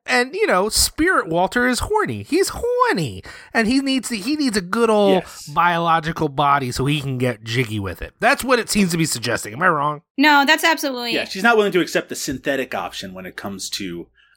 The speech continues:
Speaker 2: uh, what he can possibly provide with his robot private parts.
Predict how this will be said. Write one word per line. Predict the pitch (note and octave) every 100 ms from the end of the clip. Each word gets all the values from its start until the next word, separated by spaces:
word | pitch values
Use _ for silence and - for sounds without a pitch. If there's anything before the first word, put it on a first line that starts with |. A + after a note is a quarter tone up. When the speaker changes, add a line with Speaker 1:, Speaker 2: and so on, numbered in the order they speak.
| -
Speaker 2:
uh, | G#2 F#2+ F#2 -
what | B2+ A#2+
he |
can | C3 A#2+
possibly | G#2+ C3+ C3+ A#2 G#2+
provide | G#2+ A2+ G#2 A#2 A2+ G#2 F2+ - - _
with | A2+ A2
his | A2
robot | G2 A#2+ A#2 A2 G#2+
private | - A#2+ A2 G2
parts. | - A#2 E2+ - -